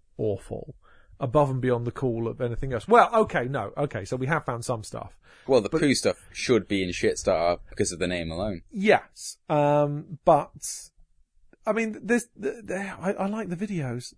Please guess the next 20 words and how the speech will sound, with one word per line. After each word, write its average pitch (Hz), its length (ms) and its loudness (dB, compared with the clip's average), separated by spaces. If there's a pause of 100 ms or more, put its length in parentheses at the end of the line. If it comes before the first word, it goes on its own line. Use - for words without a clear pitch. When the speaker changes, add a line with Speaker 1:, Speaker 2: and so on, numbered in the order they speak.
Speaker 1:
But 254 80 4
there's 277 140 4
some 262 100 0
good 302 160 4
stuff - 240 -4
on 131 160 -2
Kickstarter, 123 640 -8
actually, 120 260 -10
though. 110 200 -4 (320)
So 214 180 2
Speaker 2:
Mm. 220 40 2
Speaker 1:
this 214 140 -2
game 294 160 -2
called 208 200 -4
Spark 190 460 2
the 165 100 0
Electric 156 420 -2
Jester, 127 600 -4 (160)
which 139 200 -4
is 127 240 -2